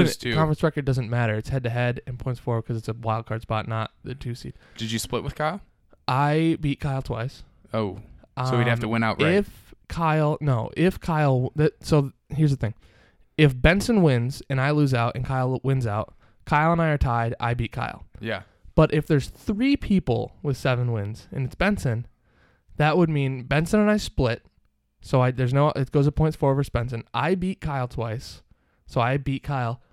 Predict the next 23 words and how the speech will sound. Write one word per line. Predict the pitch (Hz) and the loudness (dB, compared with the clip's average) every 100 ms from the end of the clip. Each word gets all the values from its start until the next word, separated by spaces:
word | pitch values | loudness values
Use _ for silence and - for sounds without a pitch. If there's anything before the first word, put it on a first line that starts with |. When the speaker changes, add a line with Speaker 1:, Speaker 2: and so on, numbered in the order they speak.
| - 139 | -20 0
Speaker 2:
But | 185 180 131 - _ - | 4 4 2 -6 _ -8
Kyle | 156 170 | -4 0
beat | 160 151 - | 2 2 0
Benson | 151 139 135 127 | -2 -2 0 -2
the | |
first | 131 139 139 | -2 -2 0
time | 170 | 0
it | 165 | 0
played, | 180 175 170 | -2 -2 -2
and | 147 | -4
he | 135 | -4
still | - | -4
has | 131 | -4
to | |
play | - 131 | -4 -4
him | 113 | -4
again. | - - | -8 -16
So | - - | -16 -2
if | 180 196 | 2 2
Kyle | - 196 185 | 0 -2 0
wins | 160 151 143 | 2 2 2
out, | 143 110 - _ _ _ _ _ _ _ _ _ | 0 -2 -8 _ _ _ _ _ _ _ _ _
Speaker 1:
Yeah. | 113 107 95 | -4 -4 -6